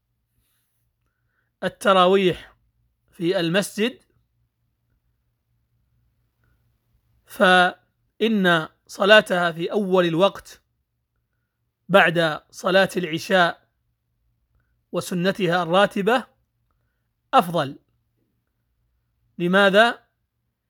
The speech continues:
لأنه أرفق بعموم الناس، وأرغب لعدم تركهم قيام الليل في رمضان، وأسهل عليهم وأنشط لهم.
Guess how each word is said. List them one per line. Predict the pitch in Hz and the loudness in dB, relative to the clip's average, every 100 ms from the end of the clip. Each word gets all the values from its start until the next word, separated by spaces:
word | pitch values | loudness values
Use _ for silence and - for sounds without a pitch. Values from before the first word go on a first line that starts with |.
| _ _ | _ _
لأنه | 185 226 220 202 185 208 208 | -6 -2 -2 -2 -2 -2 -4
أرفق | 196 185 - 175 170 - _ _ _ _ _ _ _ _ _ - | -2 -4 -2 -4 -4 -8 _ _ _ _ _ _ _ _ _ -6
بعموم | 185 170 180 196 185 | -2 0 0 0 0
الناس، | 175 180 151 - - _ _ _ _ _ _ _ _ _ _ | 0 0 0 -4 -20 _ _ _ _ _ _ _ _ _ _
وأرغب | - 214 226 190 196 190 233 - _ _ _ _ _ - | -4 2 2 4 2 2 -4 -10 _ _ _ _ _ -4
لعدم | 180 185 220 196 185 180 170 - _ | 0 4 4 2 0 -2 -4 -14 _
تركهم | - 220 - 196 175 175 170 _ _ _ _ 190 | -2 -2 -2 -2 -2 -2 -6 _ _ _ _ -2
قيام | 190 190 180 | 4 4 2
الليل | 170 196 175 | 0 0 0
في | 165 180 | -2 -2
رمضان، | 165 165 165 175 131 - _ _ _ _ _ _ _ _ _ _ - | -2 -2 0 0 -2 -12 _ _ _ _ _ _ _ _ _ _ -6
وأسهل | 196 196 196 190 - _ _ _ - 269 - 214 202 | 0 2 4 2 -2 _ _ _ -4 -2 0 0 2
عليهم | 165 180 196 175 185 180 190 _ _ _ _ - | 2 2 2 2 0 -2 -8 _ _ _ _ -6
وأنشط | 208 202 202 202 185 | 0 0 0 -4 -2
لهم. | 170 190 185 135 | 2 2 2 -4